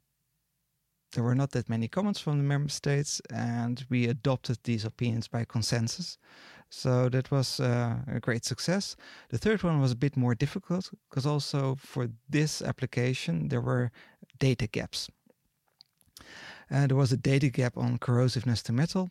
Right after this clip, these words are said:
and there was a data gap on shelf life studies. Um, the applicant managed to provide data on the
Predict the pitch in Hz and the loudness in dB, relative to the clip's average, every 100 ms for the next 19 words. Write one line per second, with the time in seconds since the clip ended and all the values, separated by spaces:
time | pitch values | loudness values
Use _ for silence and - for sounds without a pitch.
0 | - 135 131 123 120 123 123 127 120 120 | -2 0 2 2 2 2 2 0 0 -2
1 | 107 - - - - 117 - - 85 82 | -2 0 -2 -2 -4 -4 -4 -6 -6 -6
2 | - - _ - - - - - - 139 | -10 -12 _ -20 -20 -20 -20 -20 -2 2
3 | 135 139 139 135 131 127 117 - 139 170 | 4 6 6 4 4 2 -2 2 2 2
4 | - 190 170 143 - - _ - 120 127 | 0 -2 0 0 0 -8 _ -2 2 2
5 | 160 185 - - 131 120 - 113 120 120 | 2 0 -6 0 2 2 2 -2 0 0
6 | 131 - - _ _ - 113 131 131 175 | 0 -4 -10 _ _ -8 0 2 2 0
7 | 175 - 123 123 120 113 - _ _ - | 0 0 2 2 0 -2 -10 _ _ -8
8 | 123 120 113 | -2 -2 -2